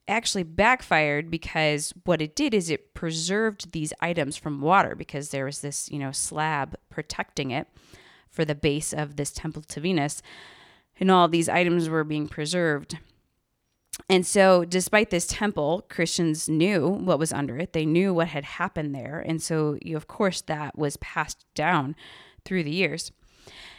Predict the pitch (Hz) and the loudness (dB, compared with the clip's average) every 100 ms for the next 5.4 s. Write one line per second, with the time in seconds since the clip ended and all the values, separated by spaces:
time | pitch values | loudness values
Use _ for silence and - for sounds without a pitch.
0 | - 196 208 202 214 220 220 - 202 196 | -6 0 4 6 6 6 4 2 0 0
1 | - 208 196 190 190 175 160 - - 185 | 0 2 4 2 2 -2 -4 -6 -2 -2
2 | 180 185 175 - 170 160 170 208 196 - | 0 -2 -4 -2 0 2 0 -2 -8 -20
3 | _ - 185 180 170 160 - 185 - 170 | _ -6 -2 2 4 2 -2 -6 -4 -2
4 | 147 143 180 - 143 143 156 - 151 147 | -2 -2 -6 -6 -8 -8 -10 -10 -8 -8
5 | - 196 196 | 0 4 4